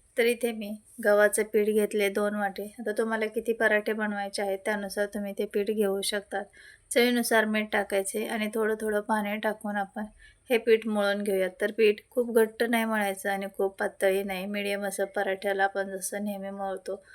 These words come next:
तसं हे पीठ मळून घ्यायचे. तर इथे आपण पीठ मळून घेतले, हे पहा, अशा पद्धतीचं पीठ मीडियम आपण मळून घेतले. आता याच्यावरती थोडं तेल लावायचं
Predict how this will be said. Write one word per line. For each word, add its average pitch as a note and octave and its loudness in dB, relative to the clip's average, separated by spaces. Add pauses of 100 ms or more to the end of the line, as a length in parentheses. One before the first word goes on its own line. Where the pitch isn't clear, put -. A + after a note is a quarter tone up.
(300)
तसं A#3+ 6
हे A3+ 4
पीठ G#3 0
मळून G3 -4
घ्यायचे. G3 -2 (320)
तर G#3 -2
इथे G#3+ 0
आपण G#3 -4 (460)
पीठ B3 -2
मळून A3+ 0
घेतले, G#3+ 0
हे G#3 2
पहा, G3 -6 (420)
अशा A3+ 0
पद्धतीचं G#3+ 0 (100)
पीठ G#3 2
मीडियम G3 -4
आपण G3 -4
मळून G3 -4
घेतले. F#3+ -4
आता G3 -2
याच्यावरती G3+ 0
थोडं G#3 -2 (120)
तेल G#3+ 2
लावायचं G3+ 0